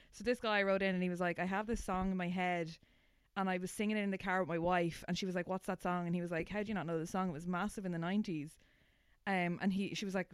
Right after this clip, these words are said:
"Y-, no, it wasn't." So he went home and he spent, like, all night on Google trying to find the song to play it for her. Couldn't find it anywhere.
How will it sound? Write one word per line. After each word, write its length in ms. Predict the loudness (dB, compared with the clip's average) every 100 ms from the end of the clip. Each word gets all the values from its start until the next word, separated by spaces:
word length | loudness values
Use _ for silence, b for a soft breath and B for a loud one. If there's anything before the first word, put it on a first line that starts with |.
| -8
"Y-, 160 | -6 -4
no, 360 | -2 0 0 -2
it 60 |
wasn't." 360 | -2 -2 -2 -2
So 80 | 0
he 100 | 0
went 160 | 0
home 220 | 0 0
and 40 | 0
he 40 |
spent, 200 | -2 -2
like, 120 | -4 -4
all 200 | -2 0
night 160 | 0 -2
on 120 | -2
Google 320 | 0 0 -2
trying 160 | -2 -4
to 40 |
find 240 | -4 -6 -6
the 40 |
song 280 | -4 -2 -2
to 60 | -4
play 180 | -4
it 100 | -4 -4
for 80 |
her. 180 | -2 -2 -6 -20 _ _ -4
Couldn't 200 | 0 0
find 200 | 0 -2
it 60 | -2
anywhere. 400 | -2 -2 -4